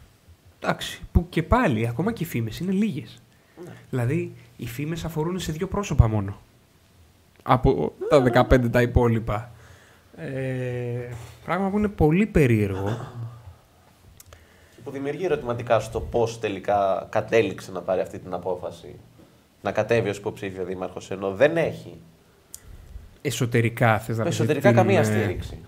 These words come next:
Speaker 1: ναι, δεν έχει, δεν έχει κερδίσει εσωκομματικά, ας πούμε, δεν κερδίζει.
Speaker 2: Ας το πούμε και έτσι.
Speaker 1: Ναι. Ε, επίσης, το άλλο που έχουμε δει είναι ότι πραγματικά είναι σε, σε όλες τις κομματικές εκδηλώσεις.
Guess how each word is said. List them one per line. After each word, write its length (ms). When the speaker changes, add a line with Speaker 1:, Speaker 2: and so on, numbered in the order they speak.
Speaker 1:
ναι, 240
δεν 160
έχει, 500
δεν 120
έχει 100
κερδίσει 840
εσωκομματικά, 720
ας 160
πούμε, 140
δεν 120
κερδίζει. 520
Speaker 2:
Ας 120
το 100
πούμε 280
και 100
έτσι. 260
Speaker 1:
Ναι. 320
Ε, 880
επίσης, 500
το 120
άλλο 220
που 200
έχουμε 300
δει 140
είναι 140
ότι 840
πραγματικά 500
είναι 200
σε, 200
σε 180
όλες 340
τις 160
κομματικές 480
εκδηλώσεις. 760